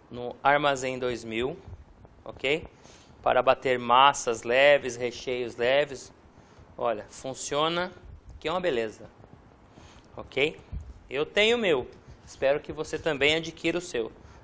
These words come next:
através do Armazém dois mil, w w w ponto armazém dois mil ponto com ponto b r. Beleza? Olha, é uma beleza, olha. Silicone reforçado,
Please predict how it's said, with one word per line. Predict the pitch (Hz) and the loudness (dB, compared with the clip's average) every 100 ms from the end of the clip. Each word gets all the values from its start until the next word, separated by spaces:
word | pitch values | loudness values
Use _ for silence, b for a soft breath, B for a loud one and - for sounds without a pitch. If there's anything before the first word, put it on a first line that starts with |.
| - | -10
através | 113 120 127 123 131 151 143 | -6 0 0 2 2 2 0
do | 151 - | -4 -2
Armazém | 139 139 143 139 143 | 0 0 0 -2 -2
dois | 160 143 | -2 -2
mil, | 120 107 | -4 -4
w | 113 110 113 | 0 0 0
w | 110 107 104 | -2 -2 -2
w | 107 120 143 165 214 - b b - | 2 6 6 2 -12 -16 b b 0
ponto | 156 151 127 131 | 4 4 2 4
armazém | 139 143 135 135 131 | 4 4 0 0 0
dois | 127 120 | 0 0
mil | 143 175 | -2 -2
ponto | - 170 160 151 | 0 0 0 -4
com | - 156 185 - - | 0 0 0 -10 -6
ponto | 151 160 - 170 | -6 -6 -10 -10
b | 156 170 | -2 0
r. | 113 104 110 - - - - - - - b b b b - | 0 -2 -10 -20 -20 -20 -20 -20 -20 -20 b b b b -14
Beleza? | 113 135 190 190 208 - - | 0 4 4 2 -10 -12 -8
Olha, | 117 104 - - _ b b b _ _ | -6 -8 -12 -20 _ b b b _ _
é | 120 | -12
uma | 117 123 | -10 0
beleza, | 160 139 127 113 104 | 2 4 2 0 -6
olha. | - - _ _ b b | -12 -20 _ _ b b
Silicone | - 123 127 143 147 | -14 -12 -4 0 0
reforçado, | 135 139 165 - 170 - - - - | -2 -2 -2 -2 -4 -4 -8 -10 -12